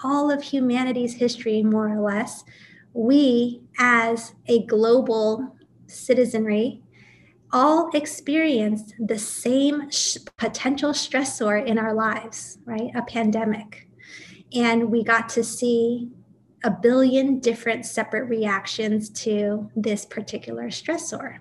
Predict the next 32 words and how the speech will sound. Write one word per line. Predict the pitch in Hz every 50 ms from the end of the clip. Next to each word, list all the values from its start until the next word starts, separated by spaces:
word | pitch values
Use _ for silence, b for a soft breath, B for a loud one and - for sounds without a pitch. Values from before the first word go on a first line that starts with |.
| -
p-, | - 233 226 - -
potential | - 233 226 247 262 254 240 220 208
stressor, | - - 247 254 254 214 - - - - - 170 - - B B B B B B B B B B
right? | 214 214 226 220 226
We | 226 233
were | 220 220 214 -
all | - 226 226 226 220 226 226 -
caught | - - - 214 214 220
off | 233 240 240 -
guard. | - 214 214 208 208 226 247 254 - - - - -
And | 240 233 226 226 226 208 220 - -
by | - 233 233
the | 233 233 226
way, | 220 214 214 214 226 247
when | 247 247 233 233 226
I | 226 220 214
talk | 220 - 226 226 226 226
about | 233 214 220 214 220 214
a |
potential | 214 - 226 214 - 220 214 208 214 214
stressor, | 208 - - - 208 208 - - 233 240 247 262 254
is | - 226 220 214 214 - B B B B B B B B
a | 240 202
big | 175 - 240 240 262 277 269 - - -
change | - - 240 240 233 226 233
of | 208 202
demand | - 214 208 208 202 202 214 220 269 330 359 - - _ b b b b b b - -
that | 233 - - - 247
is | 226 214 -
placed | - - - 214 220 226 214 - -
on | 247 254 277 311
us | 349 381 370 - - -